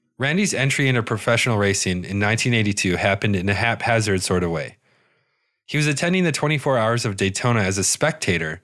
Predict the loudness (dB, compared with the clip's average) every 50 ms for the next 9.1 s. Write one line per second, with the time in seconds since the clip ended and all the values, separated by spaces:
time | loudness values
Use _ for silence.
0 | _ _ _ _ _ _ _ -6 -4 -4 -2 0 0 0 0 0 0 0 2 2
1 | 2 2 2 2 2 2 2 2 0 0 0 -2 -2 -2 0 2 2 2 0 0
2 | 0 0 0 -2 -4 _ _ _ _ _ _ _ _ _ _ -4 0 0 2 2
3 | 0 0 0 0 2 2 2 2 2 0 -2 -2 -4 -6 -8 -8 -8 -8 -8 -10
4 | -12 -14 _ _ _ _ -6 -2 -2 0 0 0 0 0 0 0 0 0 0 -2
5 | -2 0 0 0 0 0 -2 0 0 2 2 2 2 0 0 0 0 -2 -2 -4
6 | -6 -4 -2 0 0 0 0 -2 -2 -2 -2 0 0 0 -2 -2 -2 0 0 0
7 | 0 -2 -4 -4 -2 -2 -2 0 0 0 0 0 0 0 0 0 0 -2 -2 -2
8 | -2 0 0 0 0 0 0 0 0 0 -2 -2 -2 -2 -4 -6 -8 -8 -10 -12
9 | -12